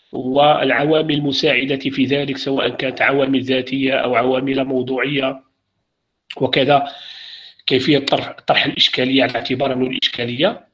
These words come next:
هي، آه، صيغة أو وجه ثاني لاختيار، آه، ال-، الموضوع. الآن راح نتحدثوا على مرحلة مهمة جدًا،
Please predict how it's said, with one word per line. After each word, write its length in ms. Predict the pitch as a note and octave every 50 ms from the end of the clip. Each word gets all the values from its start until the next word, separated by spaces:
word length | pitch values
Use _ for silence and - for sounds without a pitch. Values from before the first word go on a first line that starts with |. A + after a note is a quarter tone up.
| _ _ -
هي، 180 | C3 C#3+ D3
آه، 460 | D3 D#3 - - C3 C3+ C3+ C3+ C#3
صيغة 600 | C#3+ - - A#3 A#3+ G#3 D3+ D#3 D#3 E3+ D#3+ - -
أو 120 | C3 C#3 E3+
وجه 200 | E3+ - C#3 B2+
ثاني 500 | - - G3+ G#3 G3+ F#3 E3+ E3 F#3 F#3+
لاختيار، 720 | D#3 D#3+ - - - - - F3 F3 F3+ F#3+ G3 F#3+ - - _ _ _ _ _ _ _ _ _
آه، 840 | - C#3 D3+ D#3 D#3+ D#3+ E3 D#3+ E3 E3 E3 E3 D#3+ D#3+ E3 - -
ال-، 280 | D3+ D#3 D3 C#3 C#3 C3+ C3+ C3+ - B2
الموضوع. 640 | C3+ C3+ C3 B2+ A#2+ A#2 A#2 F#3+ B3 C#4 - - - _ -
الآن 300 | - - - B3 C#4 B3+
راح 220 | B3 A#3 G3+ - -
نتحدثوا 600 | A#3+ A3 G3+ - - - G#3 - - - - B3
على 240 | F#3 F#3+ G3+ A3 A#3+ - G#3+ G3+ - - -
مرحلة 400 | - - - G#3+ G#3 G3 G3 G3
مهمة 240 | F3+ G#3+ G#3+ G3+ F#3
جدًا، 420 | - - G3 D#3+ - - F3 -